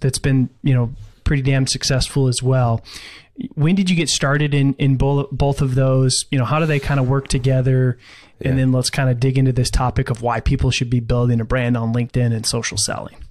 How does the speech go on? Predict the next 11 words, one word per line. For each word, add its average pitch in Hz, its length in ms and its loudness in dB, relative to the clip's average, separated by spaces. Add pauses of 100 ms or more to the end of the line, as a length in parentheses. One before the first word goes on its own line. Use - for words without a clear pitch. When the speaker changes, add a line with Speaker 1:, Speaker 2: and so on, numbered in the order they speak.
(1200)
Speaker 2:
So 85 260 0
I 85 60 0
think 104 300 -4
that, 80 360 -2 (220)
um, 78 500 -4
it - 60 -18
started 131 340 -2
about 76 240 -2
three 80 200 -2
years 76 240 0
ago. 98 280 -6